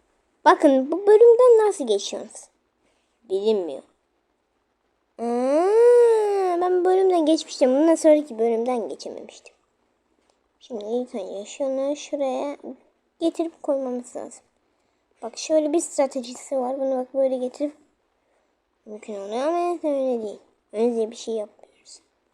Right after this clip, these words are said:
Bunu böyle getirip koyuyoruz. Bu yok orada.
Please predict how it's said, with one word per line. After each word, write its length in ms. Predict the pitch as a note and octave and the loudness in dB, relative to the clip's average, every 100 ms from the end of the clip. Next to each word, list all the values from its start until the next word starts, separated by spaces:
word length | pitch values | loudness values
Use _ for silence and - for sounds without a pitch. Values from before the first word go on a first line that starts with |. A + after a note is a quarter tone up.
| _ _ _ _ _ _ - | _ _ _ _ _ _ -4
Bunu 280 | C#4 E4+ C#4 | 0 0 2
böyle 260 | A#3+ F#3+ | 0 0
getirip 580 | E3+ F3+ - - _ _ | -6 -12 -16 -20 _ _
koyuyoruz. 680 | - F2+ - - C4+ D4 - _ _ _ _ _ _ _ _ _ _ _ _ _ _ | -18 -16 -18 -12 -12 -14 -20 _ _ _ _ _ _ _ _ _ _ _ _ _ _
Bu 220 | C4+ C#4+ - | -8 -8 -8
yok 260 | A3+ A3 - | -12 -12 -12
orada. 600 | G#3+ G3+ A#3+ G#3+ G#3 | -8 -10 -10 -12 -12